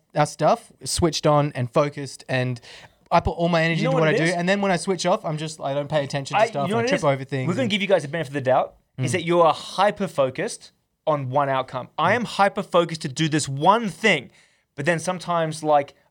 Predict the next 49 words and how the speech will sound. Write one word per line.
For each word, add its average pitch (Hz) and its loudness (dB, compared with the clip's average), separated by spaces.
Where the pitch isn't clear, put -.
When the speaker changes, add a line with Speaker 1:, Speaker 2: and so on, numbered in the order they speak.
Speaker 2:
around 143 -2
the, - -8
you 147 -8
don't 147 -2
really 139 -2
realize 131 0
what's 156 -4
Speaker 1:
Yeah. 233 2
Speaker 2:
going 139 0
on 127 0
Speaker 1:
Yeah, 202 0
I - 2
Speaker 2:
outside 151 2
Speaker 1:
would 135 4
Speaker 2:
of 135 -2
Speaker 1:
say, - 0
Speaker 2:
that 131 4
Speaker 1:
I 151 0
would 151 0
Speaker 2:
one 127 0
Speaker 1:
say 135 -2
Speaker 2:
thing. - -2
Speaker 1:
that, 117 -6
yeah. 123 -6
Speaker 2:
So 220 -2
yeah, 185 0
it's - -4
a, - -2
it's 247 -2
a, 214 0
it's 185 -6
a 180 2
problem, 214 -2
but - -6
only 202 0
because 165 -4
it, - -14
it's - -8
a - -14
problem 185 -6
stemming 156 -6
from 127 -8
a 113 -6
good 123 -4
trait. - -10
Speaker 1:
Also, 214 0
Speaker 2:
All 254 0
right? 311 -10
Speaker 1:
also, 214 0